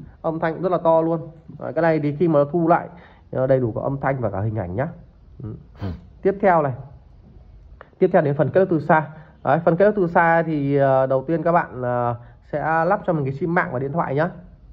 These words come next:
Lắp sim mạng và điện thoại này. Đấy, và các bạn sẽ bật điện thoại lên nhá.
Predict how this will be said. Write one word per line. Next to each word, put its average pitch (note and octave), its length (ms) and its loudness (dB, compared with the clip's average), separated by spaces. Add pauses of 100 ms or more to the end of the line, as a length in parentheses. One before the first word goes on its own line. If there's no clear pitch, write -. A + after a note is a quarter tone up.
(140)
Lắp E3 200 -4
sim D3+ 140 -6
mạng D3+ 120 -2
và - 60 -8
điện B2 120 -4
thoại B2+ 200 0
này. A#2+ 140 -2 (520)
Đấy, A2+ 260 -2
và C3+ 120 0
các B2+ 60 -2
bạn C3+ 200 -4
sẽ D3 340 -2
bật C3+ 140 -2
điện C#3 120 -6
thoại C#3+ 160 -6
lên D3 140 -2
nhá. D#3 140 -2